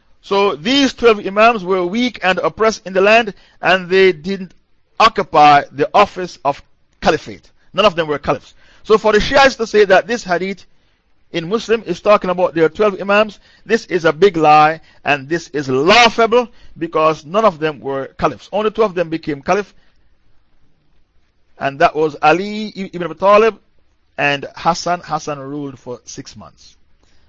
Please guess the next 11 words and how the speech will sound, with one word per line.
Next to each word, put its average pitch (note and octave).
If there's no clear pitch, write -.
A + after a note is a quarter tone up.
until D#3+
he D3+
gave D#3
power C3
to A#2+
Muawiyah A2+
in C3+
order E3+
to D3+
create C#3+
peace C3+